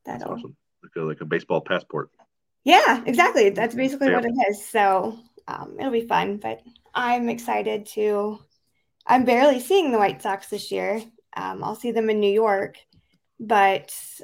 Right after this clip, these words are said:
Speaker 2: I will be in Pittsburgh in a couple weeks to see Pirates Mets, which I just hope both teams have fun, honestly. But, you know,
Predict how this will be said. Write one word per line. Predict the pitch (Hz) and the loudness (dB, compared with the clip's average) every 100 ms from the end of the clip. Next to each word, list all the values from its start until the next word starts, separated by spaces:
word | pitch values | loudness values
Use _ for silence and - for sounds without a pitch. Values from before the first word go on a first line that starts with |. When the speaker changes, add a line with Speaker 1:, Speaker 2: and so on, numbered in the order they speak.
| - | -10
Speaker 2:
I | 185 180 | -6 -2
will | 208 | -2
be | 202 220 208 | -2 0 2
in | 208 190 208 208 | 2 -2 -4 -6
Pittsburgh | - 226 - 220 214 214 | -6 -6 -4 -2 0 0
in | 226 | -2
a | 220 | -4
couple | 226 214 | -4 -2
weeks | 214 208 208 - - | 2 0 -2 -16 -12
to | 214 | -10
see | - 202 196 196 - | -4 0 0 0 -6
Pirates | 220 196 185 - - | -6 -4 -4 -6 -6
Mets, | 190 202 - - | -4 -4 -6 -12
which | 196 190 - - - - _ _ _ _ _ _ | -12 -12 -14 -14 -14 -18 _ _ _ _ _ _
I | 214 202 | -4 -2
just | 196 208 | -4 -4
hope | - | -2
both | 202 196 | 0 -2
teams | - 202 202 | -2 -6 -6
have | 196 - | -10 -8
fun, | 208 190 196 208 220 _ _ - | -6 -4 -4 -6 -8 _ _ -8
honestly. | 185 196 208 220 208 208 | -4 -4 -6 -4 -2 -2
But, | 196 185 - | -4 -10 -6
you | 233 | -6
know, | - 208 | -4 -8